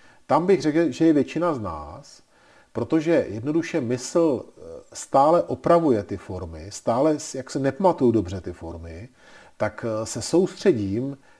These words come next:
čistě na práci mého těla. A protože mi někdo řekl, že tady se mám nadechnout, tak se tam nadechnu, tady se mám vydechnout, tak se tam vydechnu,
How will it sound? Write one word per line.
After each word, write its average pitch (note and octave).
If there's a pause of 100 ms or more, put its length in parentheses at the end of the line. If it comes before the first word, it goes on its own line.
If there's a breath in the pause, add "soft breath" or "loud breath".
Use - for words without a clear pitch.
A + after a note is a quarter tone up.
čistě -
na E3
práci C3+
mého D3
těla. D#2 (460 soft breath)
A G#2
protože A#2+
mi G3
někdo G3
řekl, E3+
že E3
tady E3
se C#3
mám C3
nadechnout, E3
tak D3
se -
tam F2
nadechnu, D#3
tady B2
se -
mám E2+
vydechnout, D3+
tak B2+
se -
tam D#2
vydechnu, C3